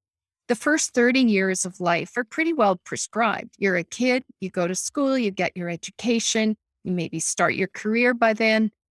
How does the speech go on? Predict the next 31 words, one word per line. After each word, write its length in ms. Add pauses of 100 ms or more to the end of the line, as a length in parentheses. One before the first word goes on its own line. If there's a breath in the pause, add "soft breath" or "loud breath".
(100)
you 140
have, 180 (120)
get 140
married, 480
start 320
a 60
family. 520 (460)
Everyone 400
knows 300
that's 260
what 140
to 120
expect, 500
zero 220
to 120
thirty. 460 (720)
Thirty 300
to 120
sixty, 680 (160)
you're 140
paying 360
down 320
your 140
debt, 400
you're 120
raising 440
your 100
kids, 520
building 320
your 200
career. 580